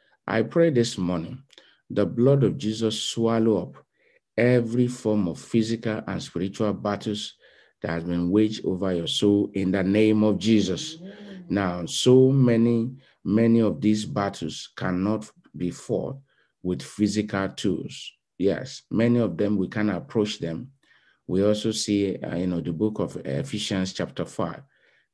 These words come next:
Speaker 1: telling us from that verse twelve, "For we wrestle not against flesh and blood, but against principalities and power." Now, there are tools that God has provided for our victory amidst life's battle.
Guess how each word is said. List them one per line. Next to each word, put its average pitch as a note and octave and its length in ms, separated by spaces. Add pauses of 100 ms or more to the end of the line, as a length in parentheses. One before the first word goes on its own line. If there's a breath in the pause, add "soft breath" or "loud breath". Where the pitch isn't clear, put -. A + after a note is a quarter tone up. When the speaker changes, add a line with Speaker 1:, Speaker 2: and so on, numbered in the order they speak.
Speaker 1:
telling G#2 340
us F2 160
from D#2 280
that F2 220
verse D#2 200
twelve, D#2 400 (640)
"For E2 160
we E2+ 120
wrestle G#2 360
not F#2 240
against F#2 360
flesh F2 320
and D#2 180
blood, F2+ 320
but D#2+ 120
against E2+ 480
principalities E2+ 1200
and D#2+ 420
power." F#2 460 (800 soft breath)
Now, G2 280
there G#2 220
are G2+ 220
tools A2+ 400
that F#2 240
God B2+ 220
has G#2 160
provided A2 600
for F#2+ 200
our E2 120
victory E2+ 560 (580)
amidst G#2+ 640
life's F2+ 440
battle. E2 460